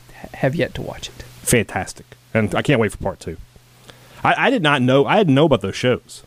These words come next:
Speaker 2: The Dark Side of the Ring.
Speaker 1: Mm-hmm.
Speaker 2: I went back and wa-, I had nothing to do on Saturday. I went back and watched, like, four of 'em. I watched, uh, the Von Erichs, Gino Hernandez, Bruiser Brody, and the Macho Man. And then I didn't feel like watching the, uh,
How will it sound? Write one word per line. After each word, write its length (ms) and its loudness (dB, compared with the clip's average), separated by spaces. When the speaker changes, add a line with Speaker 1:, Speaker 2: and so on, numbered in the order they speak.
Speaker 2:
The 80 0
Dark 260 2
Side 180 0
of 60 2
the 80 2
Ring. 280 4
Speaker 1:
Mm-hmm. 80 -4
Speaker 2:
I 40 6
went 100 6
back 120 2
and 100 -2
wa-, 100 -4
I 200 -6
had 100 -2
nothing 240 0
to 60 -2
do 160 6
on 80 4
Saturday. 400 2
I 60 0
went 180 0
back 140 2
and 80 0
watched, 200 0
like, 140 -6
four 260 4
of 120 -2
'em. 120 -12
I 40 2
watched, 320 2
uh, 340 -4
the 100 -8
Von 220 4
Erichs, 400 2
Gino 260 0
Hernandez, 840 2
Bruiser 320 4
Brody, 560 4
and 180 -4
the 60 2
Macho 340 2
Man. 200 -14
And 120 2
then 200 2
I 260 -2
didn't 200 4
feel 100 4
like 160 4
watching 420 0
the, 180 -6
uh, 260 -10